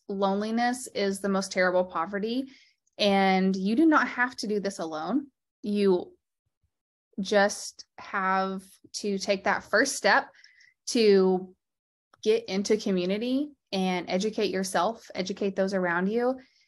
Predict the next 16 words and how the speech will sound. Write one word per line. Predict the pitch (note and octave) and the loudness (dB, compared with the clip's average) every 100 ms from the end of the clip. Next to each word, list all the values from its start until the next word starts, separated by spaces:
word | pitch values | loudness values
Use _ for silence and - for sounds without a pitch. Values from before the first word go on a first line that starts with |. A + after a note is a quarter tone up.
| _ - | _ -4
And | G3+ F#3 F#3 - _ _ _ _ G#3+ | 2 2 0 -8 _ _ _ _ 0
I | A#3+ | 0
have | D#4+ F#4 | -2 -4
seen | - - G3+ G3+ F#3 F3+ F#3+ - | -4 -4 -2 -2 -2 -4 -8 -10
so | - - - G#3 G3+ G#3 A3+ - | -8 -6 2 6 6 4 0 0
many | F#3+ F#3 F3 E3+ E3+ F3 - _ _ _ _ | 2 2 -2 -8 -8 -10 -14 _ _ _ _
kind | - - F3 F#3+ A#3 | -12 -4 -2 -2 -2
hearts | G#3+ E3+ - - - | 0 0 -2 -6 -12
and | - F#3 | -4 -2
generous | F3+ E3+ G#3 B3+ | -2 -2 -2 -2
people | - F3+ F3 E3 E3 F#3 - - _ _ | -4 -6 -2 0 0 -2 -12 -20 _ _
in | - G#3+ | 2 2
the | G#3+ | 4
lymphedema | G#3 G3 G3+ G3+ G#3 | 2 2 2 0 0
community | G#3+ G3 F#3 F3+ F3+ F3+ F#3 - _ _ _ | -2 0 0 -2 -2 -4 -6 -12 _ _ _
that | F#3+ F#3+ F3+ F3 F3 | -2 2 2 0 -2